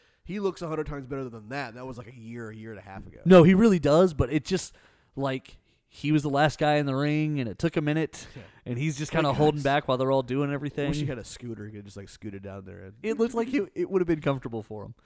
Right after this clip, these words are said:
Speaker 2: Uh, Kevin Nash, though, looked really good.
Speaker 1: Yeah, he does look good.
Speaker 2: That guy, that guy's stayed in shape forever. He's in a lot of movies now, though, too.
Speaker 1: He does movie stuff, and he's real big with the whole, uh,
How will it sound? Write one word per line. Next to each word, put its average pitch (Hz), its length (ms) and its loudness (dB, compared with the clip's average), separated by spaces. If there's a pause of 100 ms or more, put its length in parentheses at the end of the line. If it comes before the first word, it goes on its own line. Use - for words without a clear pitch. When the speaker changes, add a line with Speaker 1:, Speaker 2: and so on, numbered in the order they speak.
(360)
Speaker 2:
Uh, 156 260 6
Kevin 220 300 0
Nash, 170 320 -2
though, 120 160 0
looked 113 240 -6
really 104 160 -6
good. 104 360 -10
Speaker 1:
Yeah, 104 180 -16
he 110 60 -16
does 104 220 -18
look - 140 -20
good. - 140 -20 (340)
Speaker 2:
That 135 100 -6
guy, 131 420 -4
that 170 140 0
guy's 131 260 -2
stayed 131 300 -6
in 123 80 -8
shape 117 220 -8
forever. 117 320 -4
He's 208 180 0
in 277 120 -2
a 247 60 -4
lot 233 160 -2
of 196 60 -4
movies 175 300 -4
now, 87 180 -12
though, 69 220 -20
too. 143 100 -10
Speaker 1:
He 143 60 -8
does 170 160 -8
movie 147 240 -4
stuff, 143 360 -10
and 127 80 -16
he's 120 200 -12 (320)
real 113 180 -10
big 107 300 -12
with 110 180 -16
the 104 140 -16
whole, 101 400 -12
uh, 95 380 -16